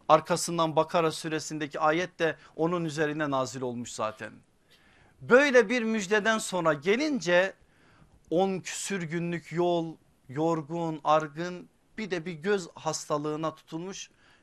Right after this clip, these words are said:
göz ağrısından yerinde duramıyor. Resulullah'a Gülsüm İbni Hidm'in evinde kavuşuyor. Efendimiz de o anda oturmuş sofrada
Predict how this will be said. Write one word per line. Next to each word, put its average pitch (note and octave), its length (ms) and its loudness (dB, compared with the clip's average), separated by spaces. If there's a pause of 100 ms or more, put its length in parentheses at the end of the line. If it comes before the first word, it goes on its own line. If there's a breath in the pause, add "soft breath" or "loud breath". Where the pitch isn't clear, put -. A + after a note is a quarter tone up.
(120)
göz F#3 300 0
ağrısından D#3+ 600 0
yerinde D#3 500 -6
duramıyor. C3 640 -4 (680 soft breath)
Resulullah'a D#3 720 -2
Gülsüm E3+ 580 -8
İbni D#3+ 320 -8 (100)
Hidm'in D3 440 -8
evinde E3 440 -6
kavuşuyor. A2 720 -8 (720 soft breath)
Efendimiz D3 600 -4
de D#3 120 -6
o E3 180 -2
anda C3 240 -2
oturmuş C3 440 -10
sofrada D3 760 -6